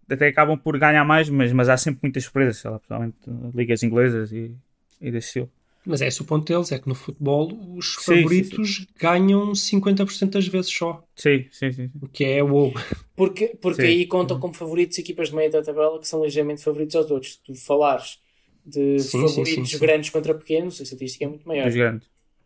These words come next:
Speaker 1: Sim, é diferente.
Speaker 2: Sim, sim, sim. Mas, mas o,
Speaker 3: É só para
Speaker 2: mas eu
Speaker 3: aclarar,
Speaker 2: concordo,
Speaker 3: porque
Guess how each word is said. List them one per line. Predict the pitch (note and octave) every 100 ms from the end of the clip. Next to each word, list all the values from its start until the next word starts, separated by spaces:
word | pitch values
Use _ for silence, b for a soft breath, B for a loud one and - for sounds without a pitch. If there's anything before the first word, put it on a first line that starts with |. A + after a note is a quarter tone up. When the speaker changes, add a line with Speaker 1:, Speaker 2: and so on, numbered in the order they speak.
| - - _
Speaker 1:
Sim, | - D3
é | B2 A2
diferente. | A#2 - B2+ B2+
Speaker 2:
Sim, |
sim, | B2+ B2+ B2
sim. | - C#3 - _ _ _ _ _ _ _ _ _ _ _ -
Mas, | D3 C#3
mas | F#3+ D3+
o, | F#3+
Speaker 3:
É |
só | G#3
para | G#3+
Speaker 2:
mas | B3
eu | G#3+
Speaker 3:
aclarar, | F#3 F3+
Speaker 2:
concordo, | D#3+ A3+
Speaker 3:
porque | C3+